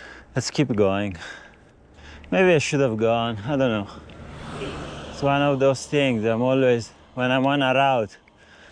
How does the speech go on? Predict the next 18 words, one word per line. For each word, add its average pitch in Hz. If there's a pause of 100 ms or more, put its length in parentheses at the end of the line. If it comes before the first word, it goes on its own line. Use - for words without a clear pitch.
(2250)
I, 110 (1700)
it 131
costs 147
me 131
a, 123 (340)
a 127
little 120
bit 123
to, 107 (720)
to 117
change 139
the 101
route. 90 (1800)
I 127
don't 110
know. 85 (1500)
She's, 117
uh, 113